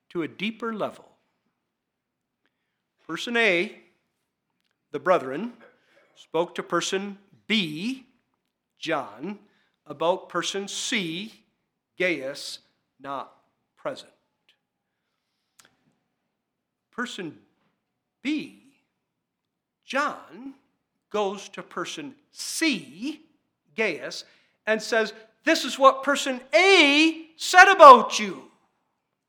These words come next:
You understand how that applies, don't you, to our talk one with another?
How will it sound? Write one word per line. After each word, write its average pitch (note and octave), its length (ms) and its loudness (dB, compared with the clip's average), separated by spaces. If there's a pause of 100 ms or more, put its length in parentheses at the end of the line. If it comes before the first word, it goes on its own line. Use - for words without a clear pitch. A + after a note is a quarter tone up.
(840)
You D3+ 140 -16
understand E3+ 380 -10
how D#3 140 -6
that F#3+ 260 -4
applies, C#3+ 960 -8
don't D#3+ 340 -14
you, B3 400 -12 (880)
to E3+ 140 -12
our F3+ 100 -4
talk F#3+ 420 -8
one G3 200 -8
with F#3+ 180 -14
another? G#3+ 500 -16